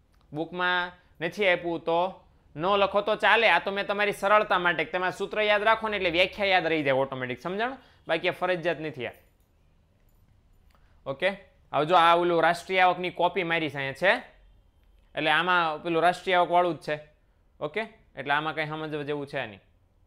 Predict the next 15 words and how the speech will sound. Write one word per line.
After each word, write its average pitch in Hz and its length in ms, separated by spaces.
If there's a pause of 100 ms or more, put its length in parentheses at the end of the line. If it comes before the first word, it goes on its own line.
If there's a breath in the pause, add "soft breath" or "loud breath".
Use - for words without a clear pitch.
(1400)
હવે 175 140
બીજું 214 260
અહીંયા 185 220 (480)
કે 165 60
આર્થિક 185 380
વિકાસનો 220 440
હેતુ 185 300
શું 220 200
છે? 196 160
લોકોના 196 560
જીવન 175 440
ધોરણમાં 196 380
સુધારો 180 440
કરવાનો 156 440
છે. 123 200